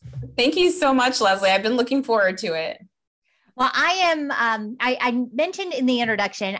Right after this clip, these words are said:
Speaker 2: I so enjoyed hearing you speak last year. Um, and so I wanted, I, a-, as we're gonna start talking about seizing the adventure and talking about your book and all of these other things,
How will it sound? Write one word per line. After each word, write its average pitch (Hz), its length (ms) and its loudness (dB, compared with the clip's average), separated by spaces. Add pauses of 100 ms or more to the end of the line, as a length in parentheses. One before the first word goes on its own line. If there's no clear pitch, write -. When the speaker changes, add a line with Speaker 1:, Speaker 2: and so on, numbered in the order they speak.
Speaker 2:
I 294 440 -2
so 339 520 0
enjoyed 226 480 -2
hearing 214 340 -4
you 190 140 -8
speak 185 320 -6
last 170 340 -6
year. 165 380 -8 (380)
Um, 190 440 -2
and 247 140 -2
so 302 100 2
I 277 100 2
wanted, 359 520 -2 (380)
I, 254 240 -2 (100)
a-, 294 220 0
as 359 280 0
we're 320 280 -2
gonna 269 280 -2
start 269 240 -2
talking 262 380 -4
about 226 360 0
seizing 311 440 -6
the 269 140 2
adventure 226 340 -2
and 220 80 -4
talking 302 380 -4
about 247 320 0
your 226 100 -6
book 202 300 -6
and 226 160 -4
all 311 180 0
of 359 120 -6
these 269 180 -8
other 220 200 -2
things, 196 300 -6